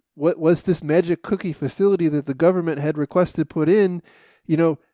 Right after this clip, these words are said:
stolen by some outside actor and then used,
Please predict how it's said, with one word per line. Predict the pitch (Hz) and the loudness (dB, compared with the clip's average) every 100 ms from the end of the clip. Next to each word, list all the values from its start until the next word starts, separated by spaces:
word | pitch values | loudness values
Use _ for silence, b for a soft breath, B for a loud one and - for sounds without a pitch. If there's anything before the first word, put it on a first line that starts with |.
| _ _ _ _ _ _ _ _ - | _ _ _ _ _ _ _ _ -14
stolen | - - 175 208 226 160 131 143 156 | -14 -2 2 4 4 2 0 -4 -6
by | 139 139 151 | 0 4 4
some | 147 - 165 165 160 | 2 0 -2 -2 -6
outside | - 156 165 160 147 | -6 -6 -4 -2 0
actor | 147 180 240 - 127 143 | 0 -2 -4 -2 0 2
and | 143 143 | 0 0
then | 147 147 | -2 -2
used, | 156 202 185 175 180 - | -4 -4 -4 -6 -10 -18